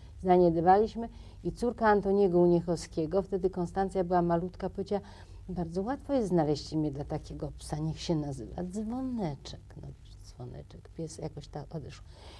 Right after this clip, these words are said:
I ja pojechałam do Związku Kynologicznego, ponieważ on był nadzwyczaj rasowy i piękny. I jakiś pan wziął centymetr,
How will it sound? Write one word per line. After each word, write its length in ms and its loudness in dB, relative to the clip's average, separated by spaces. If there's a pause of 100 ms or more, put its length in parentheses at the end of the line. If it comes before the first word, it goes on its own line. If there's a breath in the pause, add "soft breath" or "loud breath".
(160 loud breath)
I 60 -4
ja 140 6
pojechałam 480 4
do 100 -2
Związku 360 -2
Kynologicznego, 680 -8
ponieważ 280 -14
on 120 -10
był 140 -10
nadzwyczaj 760 -6
rasowy 500 -10
i 80 -14 (180)
piękny. 460 -10 (560 soft breath)
I 40 -10
jakiś 460 -14 (120)
pan 140 -12 (420)
wziął 360 -2
centymetr, 1120 -10